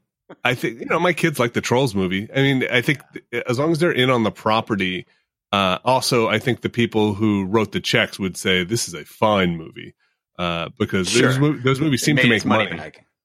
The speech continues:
Speaker 1: Yeah. Uh, so I, I think, yeah, no brainer. I, I think they just need to find their hook with it. And, uh, I, I think looking at the Telltale stuff is a great direction because,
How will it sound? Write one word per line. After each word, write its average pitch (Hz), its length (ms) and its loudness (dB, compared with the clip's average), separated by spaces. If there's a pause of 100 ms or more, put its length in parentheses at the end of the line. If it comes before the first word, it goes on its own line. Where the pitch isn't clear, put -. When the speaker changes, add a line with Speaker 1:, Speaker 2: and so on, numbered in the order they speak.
Speaker 1:
Yeah. 98 300 0 (300)
Uh, 101 260 -6
so 160 140 -2
I, 180 200 2
I 185 100 2
think, 180 340 -2
yeah, 143 220 2
no 160 180 4
brainer. 147 540 2 (100)
I, 131 180 0 (120)
I 123 80 0
think 147 220 -2
they 123 100 2
just 117 180 -2
need 120 120 0
to 110 60 -2
find 113 300 0
their 98 120 0
hook - 280 -4
with 120 160 0
it. 110 220 0 (560)
And, 101 440 2 (580)
uh, 107 40 0 (220)
I, 98 320 -2
I 120 80 2
think 127 240 0 (160)
looking 135 360 2
at 113 200 0
the 101 80 0
Telltale 98 520 -2
stuff - 280 -10
is 95 120 -12
a 95 60 -10
great 98 420 -4
direction 98 400 -4
because, 90 380 -6